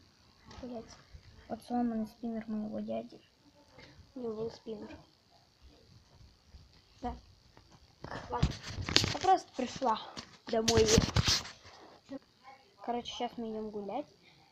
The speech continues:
И я вернусь. Итак, всем спасибо за просмотр. Вы были на канале Настя Т В. Спасибо за подписку.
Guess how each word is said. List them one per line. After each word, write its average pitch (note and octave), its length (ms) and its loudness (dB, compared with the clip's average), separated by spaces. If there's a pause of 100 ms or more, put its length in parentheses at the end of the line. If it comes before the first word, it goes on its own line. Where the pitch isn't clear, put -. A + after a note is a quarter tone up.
(140)
И A#3 80 -12
я A3 600 -4 (1200)
вернусь. A3 680 -10 (1500)
Итак, B3+ 300 -4 (500)
всем A#3+ 200 -12
спасибо A3+ 400 -18
за G#3+ 80 -12
просмотр. B3+ 480 -14
Вы A3 160 -12
были G#3 180 -8
на G3 160 -12
канале G3 300 -8
Настя F#3+ 340 -12
Т G3 80 -14
В. C4 240 -4 (760)
Спасибо B3 420 -6
за C4+ 80 -2
подписку. B3+ 580 -8